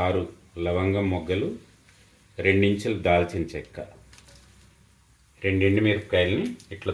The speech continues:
తుంచుకుని వేసుకుందాం. రెండు పచ్చిమిరపకాయలని ఇట్లా వాలికలుగా చేశాను, ఇవి కూడా వేసేస్తున్నాను. రెండు రెమ్మలు కరివేపాకు వేస్తున్నాను.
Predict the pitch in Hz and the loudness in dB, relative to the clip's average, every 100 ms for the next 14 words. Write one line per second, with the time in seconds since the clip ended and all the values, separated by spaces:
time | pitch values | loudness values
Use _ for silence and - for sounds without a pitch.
0 | - 120 120 - 123 82 - - 73 71 | -2 0 0 0 -2 -2 -4 -14 -14 -14
1 | - _ _ _ _ _ - _ _ _ | -18 _ _ _ _ _ -20 _ _ _
2 | _ _ _ _ _ _ _ _ - _ | _ _ _ _ _ _ _ _ -20 _
3 | _ _ _ _ _ _ - - _ _ | _ _ _ _ _ _ -20 -20 _ _
4 | - _ _ _ _ _ _ _ _ 90 | -20 _ _ _ _ _ _ _ _ -2
5 | 90 95 98 - 113 113 - 98 92 92 | 0 2 0 -2 -2 -2 0 0 2 0
6 | 92 87 90 98 101 95 87 - 78 - | -2 0 2 2 -2 -2 -2 -4 -8 -6
7 | 95 143 95 80 104 - - 69 - - | -4 -4 -2 -2 -2 -2 -6 -12 -14 -20
8 | - _ _ _ _ _ - 92 98 101 | -20 _ _ _ _ _ -10 -2 2 4
9 | 101 104 123 - 101 107 113 98 - 80 | 4 4 2 0 4 4 4 0 -2 -4
10 | 76 - 85 80 | -4 -8 -8 -6